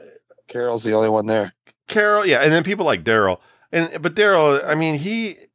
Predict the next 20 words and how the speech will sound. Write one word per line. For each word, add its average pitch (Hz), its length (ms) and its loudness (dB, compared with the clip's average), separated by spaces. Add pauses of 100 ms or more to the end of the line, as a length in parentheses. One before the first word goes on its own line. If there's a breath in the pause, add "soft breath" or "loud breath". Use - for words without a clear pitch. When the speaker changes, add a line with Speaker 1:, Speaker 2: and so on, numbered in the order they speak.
(180)
Speaker 2:
that's 220 160 -4
the 208 60 -4
funny 170 240 2
thing 143 180 0
about 101 220 -2
Daryl. 98 160 -2
He 131 80 0
has 180 140 0
his 135 160 -6
own 139 140 0
show, 127 260 -2
but 113 100 -4
he 143 80 -6
was 147 140 -4
never 147 200 4
actually 123 320 0
in 110 120 0
the 98 120 -4
original 92 340 -6
comic. 80 360 -6